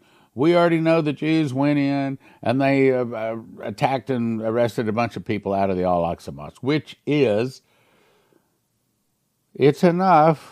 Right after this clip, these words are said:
for the Muslims to attack Israel right now. This war could be starting by the time you watch this.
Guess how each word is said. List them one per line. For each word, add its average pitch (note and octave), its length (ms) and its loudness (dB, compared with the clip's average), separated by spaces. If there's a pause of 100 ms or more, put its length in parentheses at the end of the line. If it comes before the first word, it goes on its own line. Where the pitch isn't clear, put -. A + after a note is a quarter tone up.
(100)
for A2 140 0
the G#2 100 2
Muslims C#3+ 640 4
to - 160 -4
attack D3 460 -2
Israel D3+ 500 0
right D#3 320 0
now. D3 540 -4
This B2+ 500 -2
war D3 340 2
could D#3+ 320 -2
be D#3+ 220 0
starting D#3 1040 0 (160)
by C#3+ 140 2
the C3+ 100 -6
time C#3 240 -4
you A#2 80 -2
watch G2+ 300 -2
this. - 340 -20